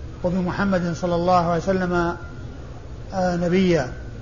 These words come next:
وهذه الجمل الثلاث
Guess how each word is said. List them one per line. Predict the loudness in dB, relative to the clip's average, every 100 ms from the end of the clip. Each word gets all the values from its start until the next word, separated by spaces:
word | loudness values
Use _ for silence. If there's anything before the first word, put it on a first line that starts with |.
| -12 -12 -12 -12 -12 -12 -12 -12 -8
وهذه | 0 4 6 4
الجمل | 4 4 4
الثلاث | 2 4 6 8 6